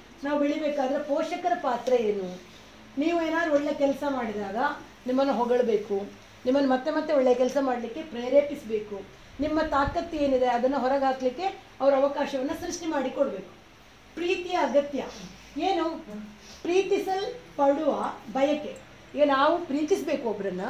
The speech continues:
ಮತ್ತೆ ನಮ್ಮನ್ನೊಬ್ರು ಪ್ರೀತಿಸ್ಬೇಕು. ನಾನು ಆಗ "ಮುದ್ದು ಮಕ್ಕಳೇ" ಅಂತ ಹೇಳುವಾಗ ಏನಾಯ್ತು ನಿಮ್ಗೆಲ್ಲ? ಅದು ಜುಮ್ಮು, "ಏ, ಪರವಾಗಿಲ್ಲ,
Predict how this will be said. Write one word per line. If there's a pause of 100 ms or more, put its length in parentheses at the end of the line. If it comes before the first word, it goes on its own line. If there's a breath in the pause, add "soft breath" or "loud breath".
(340)
ಮತ್ತೆ
ನಮ್ಮನ್ನೊಬ್ರು
ಪ್ರೀತಿಸ್ಬೇಕು.
ನಾನು
ಆಗ
"ಮುದ್ದು
ಮಕ್ಕಳೇ"
ಅಂತ
ಹೇಳುವಾಗ
ಏನಾಯ್ತು
ನಿಮ್ಗೆಲ್ಲ? (1040)
ಅದು
ಜುಮ್ಮು,
"ಏ, (420)
ಪರವಾಗಿಲ್ಲ,